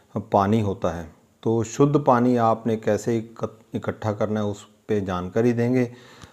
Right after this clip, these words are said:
आ, सरदार साहब हमारे साथ बैठे हुए हैं, आ, सरदार परमिंदर सिंह जी। अब अगर आपका घर बहुत मान लो कंजेस्टेड है या शहर में रह रहे हैं और बहुत जगह कम है,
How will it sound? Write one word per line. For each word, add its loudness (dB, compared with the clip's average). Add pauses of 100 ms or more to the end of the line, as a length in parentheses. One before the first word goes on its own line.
(140)
आ, 8 (200)
सरदार 4
साहब 6
हमारे 4
साथ 6
बैठे 4
हुए 8
हैं, 2 (560)
आ, -4
सरदार 6
परमिंदर 2
सिंह 0
जी। 0 (1000)
अब 4 (760)
अगर 8
आपका 6
घर 6
बहुत 4 (1000)
मान 4
लो 6
कंजेस्टेड 4
है 4
या 6
शहर 2
में 6
रह 6
रहे 2
हैं 0
और 2
बहुत 2
जगह 2
कम 2
है, -2